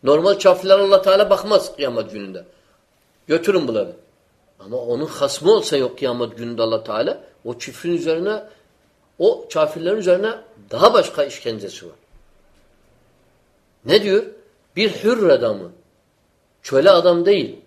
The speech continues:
Onu satar, parasını yer. Bu eskiden oluyordu dedik. Nasıl oluyordu? Adam geliyor, kervana saldırıyor. Kervandaki insanlar normal insanlar. Bunları esir alıyor.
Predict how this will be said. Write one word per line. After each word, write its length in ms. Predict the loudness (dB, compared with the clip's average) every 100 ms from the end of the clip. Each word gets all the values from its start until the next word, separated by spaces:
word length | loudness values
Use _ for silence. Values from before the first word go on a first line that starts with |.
| _ _ _ _ -6
Onu 220 | -2 -2
satar, 520 | 2 2 4 -2 -4 -12 _ _ _ _ -6
parasını 480 | -2 -2 -4 -12
yer. 120 | -14 -18 _ _ _ _ _ _ _ _ _ _ _ -4
Bu 100 | -4
eskiden 380 | -4 -6 -2 0
oluyordu 520 | 0 0 -2 -4 -10
dedik. 220 | -10 -12 -20 _ _ _ -2
Nasıl 340 | 0 0 2
oluyordu? 560 | 2 2 -2 -4 -8 -10 -20 _ _ _ _ 0
Adam 340 | 2 2 2
geliyor, 360 | 2 2 2 2
kervana 420 | 6 8 6 4
saldırıyor. 540 | 4 4 4 -2 -6 -8 -16 _ _ _ 2
Kervandaki 640 | 4 4 2 -2 -6 -4
insanlar 520 | -4 -2 0 2 2
normal 300 | 4 4 4
insanlar. 520 | 2 0 0 2 -2 -2 -18 _ _ _ _
Bunları 300 | 2 6 8
esir 380 | 6 4 2 6
alıyor. 380 | 6 6 2